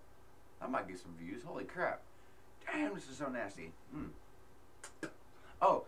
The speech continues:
and by the way, last video, I forgot to turn on my light. Sorry for the darkness. I am very sorry for that. By the way, I actually, when I was showing you guys the cam last time, I said, "I don't know if I can see you guys or not, or s-, le-, if I don't know if you guys see it or not." Check this out. This is pretty cool. I just did this, like, five minutes ago.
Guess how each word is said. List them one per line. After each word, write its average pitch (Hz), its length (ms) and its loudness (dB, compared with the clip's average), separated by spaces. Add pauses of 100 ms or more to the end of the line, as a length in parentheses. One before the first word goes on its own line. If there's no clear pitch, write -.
and 120 140 -2
by 156 160 10
the 151 60 8
way, 160 140 8
last 135 360 6
video, 165 360 2
I 104 160 4
forgot 139 340 2
to - 40 -10
turn 147 240 2
on 139 120 4
my 95 160 2
light. 143 400 4 (680)
Sorry 233 400 6
for - 140 -6
the 127 120 2
darkness. 113 600 4
I 95 100 0
am 101 160 0
very 160 240 4
sorry 165 300 4
for 107 100 -8
that. 85 240 0 (300)
By 147 160 10
the 143 40 6
way, 165 260 6 (680)
I 147 120 10
actually, 160 400 6
when 135 120 6
I 120 100 10
was 113 120 4
showing 151 280 4
you 151 60 4
guys 135 240 6
the - 80 -6
cam 131 300 2
last 139 180 6
time, 143 100 0
I 131 40 4
said, 123 160 2
"I 104 80 10
don't 123 180 6
know 120 60 6
if 123 80 6
I 123 140 10
can 92 100 -6
see - 160 -10
you 135 180 0
guys 143 260 6
or 156 80 0
not, 165 200 0
or - 60 2
s-, - 240 -6
le-, - 280 2
if 120 100 -2
I 120 60 -2
don't 123 140 4
know 131 60 2
if 131 80 -4
you 131 100 4
guys 127 180 2
see 131 140 0
it 139 60 -2
or 147 60 2
not." 160 240 6 (320)
Check 190 340 4
this 185 200 6
out. 117 180 10
This 143 120 0
is - 60 -6
pretty 139 220 6
cool. 131 140 6
I 110 80 10
just 113 160 2
did 120 140 4
this, 95 160 0
like, 92 160 0
five 101 180 8
minutes 101 260 2
ago. 71 220 -2